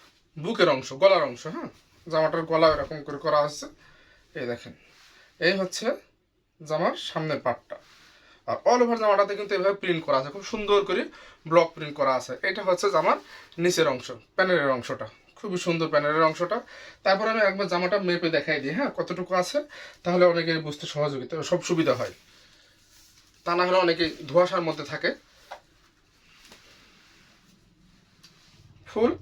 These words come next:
আটচল্লিশ ইঞ্চি আছে, আটচল্লিশ ইঞ্চি ঝুল আছে। আর এই জামার বডি আছে হলো, সেটাও দেখায়, তেত্রিশ ইঞ্চি বডি, মানে ছেষট্টি ইঞ্চি বডি, ইচ্ছা মতো বানানো যাচ্ছে। আচ্ছা, এর হাতাটা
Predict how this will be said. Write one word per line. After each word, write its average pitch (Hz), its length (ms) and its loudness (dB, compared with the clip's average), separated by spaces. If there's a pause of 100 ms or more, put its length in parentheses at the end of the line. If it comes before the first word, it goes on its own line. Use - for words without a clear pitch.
আটচল্লিশ 196 440 0
ইঞ্চি 135 260 -8
আছে, - 180 -12 (1040)
আটচল্লিশ 220 440 0
ইঞ্চি 233 140 -2 (100)
ঝুল 190 120 2 (100)
আছে। 240 160 -2 (640)
আর 160 120 4 (180)
এই 180 120 4
জামার 196 320 0
বডি 196 260 4
আছে 240 220 -2
হলো, 175 200 4 (800)
সেটাও 190 380 0 (100)
দেখায়, 214 280 -4 (1700)
তেত্রিশ 226 460 2
ইঞ্চি 226 220 0
বডি, 180 220 6
মানে 220 180 0
ছেষট্টি 240 400 2
ইঞ্চি 240 220 -2
বডি, 110 180 0 (380)
ইচ্ছা 240 220 2
মতো 208 180 2
বানানো 143 320 2
যাচ্ছে। 120 280 -8 (720)
আচ্ছা, 170 140 -8 (100)
এর 185 60 2 (100)
হাতাটা 220 280 2